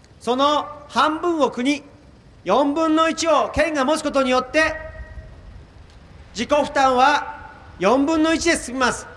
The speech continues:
すなわち、一億円かかれば、七千五百万円が補助にあって、あとの二千五百万円の自己資金で再建できるわけであります。そのグループ補助金を、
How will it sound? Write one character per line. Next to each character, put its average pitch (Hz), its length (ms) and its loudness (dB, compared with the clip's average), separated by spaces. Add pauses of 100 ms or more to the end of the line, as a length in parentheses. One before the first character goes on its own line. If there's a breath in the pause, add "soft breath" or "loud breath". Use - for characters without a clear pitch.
(140)
す - 120 -12
な 302 120 4
わ 330 100 4
ち、 285 280 -6 (320)
一 214 280 -6
億 302 200 0
円 302 120 2
か 285 100 -2
か 311 100 2
れ 320 120 2
ば、 202 200 0 (400)
七 220 240 2
千 311 260 0
五 262 80 2
百 285 240 2
万 330 200 2
円 311 80 2
が 262 120 4
補 254 120 4
助 311 120 -2
に 277 120 0
あ 277 60 2
っ 269 80 -6
て、 214 160 -10 (640)
あ 262 100 0
と 320 100 0
の 302 100 0
二 262 100 0
千 311 220 0
五 320 80 2
百 320 240 2 (240)
万 311 180 4
円 285 180 0
の 302 260 4 (380)
自 233 160 -6
己 294 120 2
資 - 80 -6
金 294 220 -10
で 277 320 0 (220)
再 247 260 2
建 277 160 0
で 277 120 0
き 262 60 -8
る 330 60 2
わ 311 60 4
け 294 60 2
で 262 60 4
あ - 20 4
り 240 80 0
ま 196 100 0
す。 - 200 -8 (1040)
そ 208 120 -4
の 277 320 2 (360)
グ 220 120 -2
ル 269 60 2 (160)
ー - 80 -10
プ 269 120 4
補 240 100 4
助 277 160 2
金 285 220 -4
を、 302 260 2